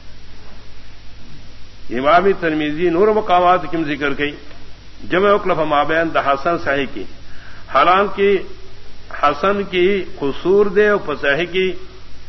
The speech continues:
عدم قصور دے. او په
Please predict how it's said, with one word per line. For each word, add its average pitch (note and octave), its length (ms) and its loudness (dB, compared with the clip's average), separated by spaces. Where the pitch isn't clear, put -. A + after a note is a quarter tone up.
عدم D3+ 420 2
قصور C3 380 -4
دے. G#2 200 -4
او C3 260 2
په C3+ 140 4